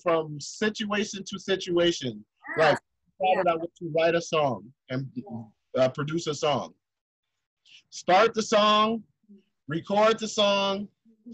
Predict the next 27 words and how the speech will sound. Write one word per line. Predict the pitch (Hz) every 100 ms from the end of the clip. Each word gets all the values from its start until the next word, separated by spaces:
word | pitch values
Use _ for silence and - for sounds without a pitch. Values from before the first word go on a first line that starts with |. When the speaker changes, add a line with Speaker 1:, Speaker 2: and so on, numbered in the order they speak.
| -
Speaker 1:
finish | 190 196 175 -
the | 135
song. | - 113 87 - -
Speaker 2:
Mm-hmm. | 165 - - 226
Speaker 1:
My | 151 156
first | - 226 262 - 190
instinct | 202 - 202
used | 202 208
to | 180
be | 190 190
to | 185 180 165 156 - _
start | - 214 226 233
the | 220
song | - 214 214 208
and | 165 -
think | 208 185
it's | 175
gonna | 180 175
be | 170
huge. | - 175 139 110 - - -
Speaker 2:
Yes. | 208 254 185 - - - - 143 131
Speaker 1:
Didn't | 190 220 202
know | 196 196
how | 190 185
to | 185 180 170
complete | 180 175 208 214 208
it | 147